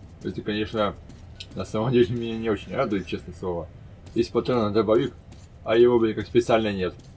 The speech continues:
Жалко, что я с собой не взял его, а. Не подумал об этом, а. Опа. Чё у нас тут? Блин, ключ? Круто. Чей фонарик был? И ключик нашёл, прикольно. А где-то есть сейф. Надо будет найти его.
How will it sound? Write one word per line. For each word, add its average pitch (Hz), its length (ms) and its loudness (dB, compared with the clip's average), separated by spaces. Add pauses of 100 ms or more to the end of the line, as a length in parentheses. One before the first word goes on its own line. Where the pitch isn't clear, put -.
(500)
Жалко, 123 220 -6
что 107 160 -2
я 104 80 4
с - 60 -8
собой 101 260 2
не 98 80 -2
взял 92 240 2
его, 92 240 2
а. - 140 2 (180)
Не 117 120 -6
подумал 120 440 2
об 92 140 0
этом, 95 260 -2
а. 104 100 -8 (380)
Опа. 101 300 -2 (1040)
Чё - 180 0
у 98 40 2
нас 95 140 -6
тут? - 200 -6 (500)
Блин, 98 420 -2
ключ? 117 280 2 (200)
Круто. 110 380 -2 (560)
Чей 117 100 4
фонарик 101 360 -2 (100)
был? 92 100 -6 (1300)
И 110 60 -2
ключик 120 300 -2
нашёл, 113 280 2
прикольно. 117 380 4
А - 20 -2
где-то 131 540 -4
есть 139 240 -4
сейф. 104 260 0 (340)
Надо 98 200 -2
будет 107 180 2
найти 107 280 -2
его. 87 300 -2